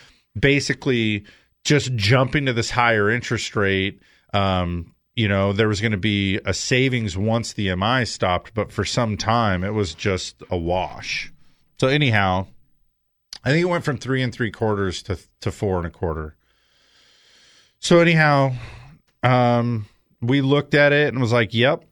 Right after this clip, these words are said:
And rather than do a refi, 'cause he had a good rate, uh, walked him through how to challenge his mortgage insurance. And so,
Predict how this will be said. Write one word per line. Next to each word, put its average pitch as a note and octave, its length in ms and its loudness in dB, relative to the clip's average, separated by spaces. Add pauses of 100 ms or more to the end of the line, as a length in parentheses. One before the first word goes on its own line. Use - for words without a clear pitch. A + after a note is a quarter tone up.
(140)
And C3 240 0
rather C#3 340 2
than C3+ 180 -2
do C3+ 180 0
a B2+ 40 2
refi, C3 680 0
'cause - 160 -10
he A#2+ 100 -4
had B2+ 160 0
a B2 60 -2
good B2+ 220 -2
rate, C#3 540 -4
uh, A#2 280 0
walked A#2 340 0
him A#2+ 140 -4
through B2+ 260 -2
how A#2+ 120 0
to A2+ 80 0
challenge A#2+ 380 -4
his A#2+ 140 -4
mortgage A2+ 400 -4
insurance. E2+ 580 -14
And A2 180 -2
so, A2+ 580 0